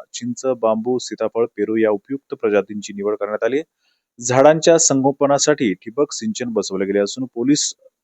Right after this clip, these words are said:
कर्मचाऱ्यांकडे देखभालीची जबाबदारी सोपवण्यात आली आहे. डॉक्टर राठोड म्हणाले, "पोलीस दलाची जबाबदारी कायदा सुव्यवस्थेपुरती मर्यादित नाही, पर्यावरण संरक्षण हीच राष्ट्रीय जबाबदारी आहे. एक व्यक्ती एक झाड ही भावना अंगीकारून प्रत्येकाने योगदान द्यावे.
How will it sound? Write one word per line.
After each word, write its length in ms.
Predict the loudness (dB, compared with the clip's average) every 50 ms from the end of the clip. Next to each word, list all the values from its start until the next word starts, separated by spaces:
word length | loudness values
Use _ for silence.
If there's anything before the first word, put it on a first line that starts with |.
| _ _ -4
कर्मचाऱ्यांकडे 640 | -2 0 0 2 4 4 4 4 2 0 0 0 0
देखभालीची 600 | 0 -2 -4 -2 -2 -4 -4 -4 -6 -10 -14 -8
जबाबदारी 500 | -6 -6 -6 -8 _ _ -16 -14 -14 -16 -18 _ _ _ _ _
सोपवण्यात 520 | -8 -8 -6 -4 -2 -2 -2 -2 -4 -4
आली 100 | -6 -6
आहे. 220 | -6 -8 -12 _ _ _ _ _ _ _ _ _ -4
डॉक्टर 240 | -4 -2 0 2
राठोड 300 | 2 2 4 2 2 0
म्हणाले, 280 | 2 2 2 2 2 0
"पोलीस 400 | 0 _ 2 2 4 2 4 4
दलाची 340 | 6 6 6 4 2 0 2
जबाबदारी 400 | 2 2 2 2 _ -2 -2 -2
कायदा 400 | 0 2 2 4 4 4 4 2
सुव्यवस्थेपुरती 800 | 2 0 -2 -2 -4 -4 -8 -12 -14 -12 -12 -12 -10 -8 -6 -4
मर्यादित 320 | -2 -2 -2 -2 -4 -6 -8 -8
नाही, 220 | -4 -4 -4 -4 -6 _ _ _ _ _ _ _ _ _ _ _ _ _
पर्यावरण 460 | 6 6 8 8 8 8 6 6 4
संरक्षण 460 | 2 2 4 4 4 2 2 -2 -4 -2
हीच 240 | -2 -2 0 2
राष्ट्रीय 380 | 2 4 4 2 0 -2 0 4
जबाबदारी 380 | 4 4 4 2 0 2 2 2
आहे. 220 | 2 2 0 -4 -6 -6 _ _ _ _ _ _
एक 140 | 0 0 0 2
व्यक्ती 440 | 2 0 0 0 _ 0 0 2 2
एक 140 | 0 0 -2
झाड 300 | -2 0 0 0 0 0
ही 100 | 0 0
भावना 320 | 0 0 0 2 0 0
अंगीकारून 480 | 0 0 -2 -4 -2 -2 -2 -2 -2 -4
प्रत्येकाने 640 | -8 _ -8 -8 -6 _ -4 0 2 2 2 2 2
योगदान 380 | 2 0 0 -2 -4 -4 0
द्यावे. 280 | 0 2 2 2 0